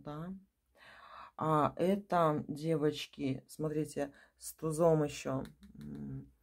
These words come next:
Фи-, фигня в том, что тут в-, он выпал с бубн-, с бубновым тузом,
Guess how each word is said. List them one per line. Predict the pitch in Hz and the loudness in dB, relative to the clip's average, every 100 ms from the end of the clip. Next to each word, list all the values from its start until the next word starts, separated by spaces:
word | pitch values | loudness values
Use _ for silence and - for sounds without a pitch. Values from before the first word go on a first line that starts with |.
| _ _ _ _ _ - - - - - - - - - - - - _ - - - - - _ _ - - - _ - | _ _ _ _ _ -20 -20 -20 -20 -20 -20 -20 -20 -20 -20 -20 -20 _ -20 -20 -20 -20 -20 _ _ -20 -20 -20 _ -6
Фи-, | - | -2
фигня | 156 185 208 214 | 0 8 10 10
в | 214 | 8
том, | 220 254 | 4 4
что | 254 165 151 - - | 4 -2 -4 -8 -4
тут | - 202 196 - - - - - - - - - - | 4 4 4 -6 -18 -20 -20 -20 -20 -16 -14 -12 -8
в-, | - 165 - - - | -4 -4 -6 -6 8
он | 220 196 180 | 12 12 10
выпал | 208 202 175 160 | 6 8 8 8
с | |
бубн-, | 147 180 165 202 - 165 | 4 0 6 6 6 2
с | 156 | 2
бубновым | 156 180 185 185 175 175 202 | 0 4 8 8 8 6 2
тузом, | 214 226 233 247 247 | 0 2 4 4 2